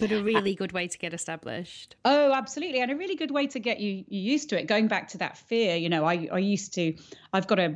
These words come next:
Speaker 2: I know you have a long-term chronic, uh, illness.
Speaker 1: Mm.
Speaker 2: I also have a long-term chronic illness. I've got an underactive thyroid gland since I've had, since I was twenty-one. And there have been times when that has been quite debilitating.
Speaker 1: Yeah.
Speaker 2: Um,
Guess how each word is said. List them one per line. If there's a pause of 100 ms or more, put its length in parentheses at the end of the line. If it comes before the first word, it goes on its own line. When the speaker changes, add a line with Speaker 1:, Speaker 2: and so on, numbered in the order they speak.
(140)
Speaker 2:
I
know
you
have
a
long-term
chronic,
uh,
illness.
Speaker 1:
Mm.
Speaker 2:
I (100)
also
have
a
long-term
chronic
illness.
I've
got
an
underactive
thyroid
gland
since
I've
had, (480)
since
I
was
twenty-one.
And
there
have
been
times
when
that
has
been
quite
debilitating.
Speaker 1:
Yeah. (580)
Speaker 2:
Um,